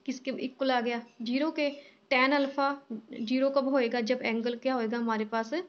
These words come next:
ज़ीरो। नेक्स्ट केस देखो, जब theta कि-, किसके इक्वल होएगा, नाइंटी, ठीक है,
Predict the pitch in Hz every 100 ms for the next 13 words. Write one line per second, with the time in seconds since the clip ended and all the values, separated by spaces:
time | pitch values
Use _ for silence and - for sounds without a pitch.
0 | _ 214 220 208 208 - _ _ _ _
1 | _ _ _ _ _ _ _ _ _ _
2 | _ _ _ - 254 254 247 - 277 277
3 | 233 247 - 277 269 262 277 - 262 254
4 | - - 269 - 269 269 277 277 247 262
5 | 262 - _ _ 254 254 254 254 330 -
6 | - _ _ - 285 330